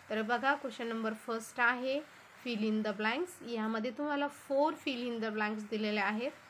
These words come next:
तर बघा, one, two, three and फोर. त्यानंतर second नंबरचा जो question आहे, second नंबरचा जो question आहे, arrange the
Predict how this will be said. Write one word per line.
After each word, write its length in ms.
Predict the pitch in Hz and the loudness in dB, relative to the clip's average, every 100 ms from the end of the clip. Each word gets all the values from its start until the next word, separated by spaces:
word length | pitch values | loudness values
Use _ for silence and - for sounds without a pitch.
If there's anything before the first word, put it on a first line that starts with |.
| - - - - | -20 -20 -20 -8
तर 80 | 220 | -4
बघा, 260 | 220 233 262 | 0 2 0
one, 440 | 226 220 220 262 349 - - - - | 0 0 0 -2 -6 -12 -20 -20 -8
two, 340 | 226 220 254 339 - - - | -4 -2 -4 -6 -12 -20 -16
three 340 | - 226 254 359 - - | -8 -6 -4 -6 -10 -10
and 140 | 214 233 | -6 -6
फोर. 300 | - 226 190 - - - - - | -4 -2 -2 -6 -20 -20 -20 -6
त्यानंतर 480 | 240 226 262 285 320 | 0 0 0 0 0
second 380 | 330 262 220 226 | -2 -4 -4 -2
नंबरचा 380 | 220 220 220 226 | 0 0 -2 -4
जो 120 | 214 | -6
question 420 | 214 220 - 277 | -6 -8 -6 -2
आहे, 320 | 269 262 285 311 - - - - - - | -2 -2 -4 -6 -12 -20 -20 -20 -20 -10
second 240 | 247 226 233 | -6 -4 -2
नंबरचा 480 | 226 220 214 233 | 0 -2 -2 -4
जो 160 | 226 220 | -2 -4
question 380 | 214 226 - 285 | -4 -6 -2 0
आहे, 520 | 277 277 294 311 - - - | 0 0 -2 -4 -14 -20 -6
arrange 420 | 208 220 233 262 262 | 0 2 2 0 0
the 240 | 294 226 | 0 0